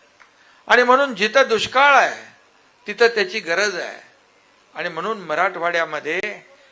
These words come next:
या ठिकाणी आपल्याला जे जे काही करता येईल ते केलं पाहिजे, ही भावना आम्ही ठेवलेली आहे. आणि म्हणूनच मराठवाड्यामध्ये, मराठवाडा ऐतिहासिक आहे आणि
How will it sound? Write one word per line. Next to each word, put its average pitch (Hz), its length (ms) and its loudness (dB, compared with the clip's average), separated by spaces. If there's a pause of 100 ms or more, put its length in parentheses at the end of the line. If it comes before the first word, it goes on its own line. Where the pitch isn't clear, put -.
(140)
या 156 140 0
ठिकाणी 165 400 -8
आपल्याला 165 460 -4
जे 147 240 -8
जे 196 140 -8
काही 185 200 -6
करता 156 400 -8
येईल 147 320 -8
ते 147 60 -14
केलं 151 320 -10
पाहिजे, 143 340 -10
ही 135 120 -16
भावना 127 380 -12
आम्ही 139 220 -12
ठेवलेली 127 500 -18
आहे. - 260 -20 (600)
आणि 240 180 2
म्हणूनच 254 680 2 (520)
मराठवाड्यामध्ये, 214 1200 4 (560)
मराठवाडा 190 520 2
ऐतिहासिक 190 680 0
आहे 175 280 -4 (2500)
आणि 180 280 -4